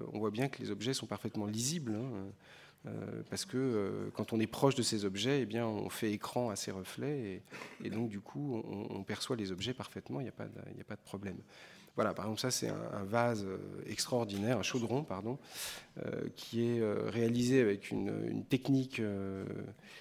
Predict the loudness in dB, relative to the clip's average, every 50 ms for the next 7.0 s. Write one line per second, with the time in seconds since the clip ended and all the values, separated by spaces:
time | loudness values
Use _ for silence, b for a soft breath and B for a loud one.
0 | B B -6 -4 -2 0 0 4 4 6 6 8 8 8 6 6 4 2 2 2
1 | 2 0 0 0 0 -2 -2 -2 -2 -2 -2 -2 -2 -4 -4 -6 -8 -4 -2 -2
2 | -2 -2 -2 -2 -2 2 4 4 4 4 2 0 2 2 2 2 2 0 0 -2
3 | -2 -2 -2 -4 -4 -4 -4 -2 -4 -4 -2 -2 -4 -4 -2 -4 -4 -2 0 0
4 | 2 2 0 0 0 -2 -2 -4 -4 -4 -4 -4 -4 -6 -6 -4 -4 -2 0 0
5 | -2 -2 -2 -2 -4 -4 0 0 0 0 0 -2 -2 -2 0 2 2 2 2 0
6 | -2 -2 -4 -4 -4 -4 -4 -4 -2 -2 -2 -2 0 0 0 2 0 0 -2 -8